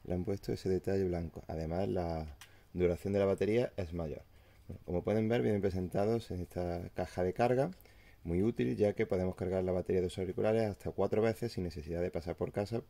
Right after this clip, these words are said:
y conectarlos al cargador. Pequeñita, muy práctica y muy funcional, a la vez que manejable. Ven el botón,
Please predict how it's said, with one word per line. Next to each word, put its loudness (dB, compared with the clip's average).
y -10
conectarlos -4
al -4
cargador. 0
Pequeñita, -2
muy -4
práctica -2
y -2
muy 0
funcional, -6
a 4
la -6
vez -4
que -6
manejable. -4
Ven -4
el 0
botón, -2